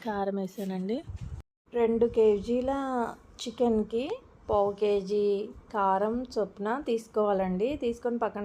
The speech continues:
పెట్టుకోవాలి. అట్లానే అల్లం వెల్లుల్లి పేస్ట్ కూడా ఒక వంద గ్రాములు అల్లం వెల్లుల్లి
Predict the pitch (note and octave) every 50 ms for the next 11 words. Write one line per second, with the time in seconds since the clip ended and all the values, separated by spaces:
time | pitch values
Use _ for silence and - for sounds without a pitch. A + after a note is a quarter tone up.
0 | G3+ G#3 G3 G3 - - F#3+ F3+ F3 F3 F3 F3 G3 A#3 C#4+ D4+ A#3+ G3 - -
1 | G#3+ A3 A#3 A#3+ B3+ C4 B3+ A3+ G#3 G3+ G#3 A3 A3+ A3+ A3 A3 A3 G#3+ G#3 G#3+
2 | G#3 G3+ G3 G3+ - - G3+ F#3+ F#3 F#3+ A3+ D4 F4+ - - - - - - -
3 | - - - - - B3 A#3+ - - - - - A3+ A3+ A#3 A3+ G#3+ G#3+ G#3+ G3+
4 | G3+ G#3 F#3+ F#3 F#3+ G3 F#3+ F#3+ F#3+ G3+ A3 A#3+ A3+ G#3 G3+ G3+ G3+ G3+ G3+ G3
5 | G3 G3 F#3+ F#3+ F#3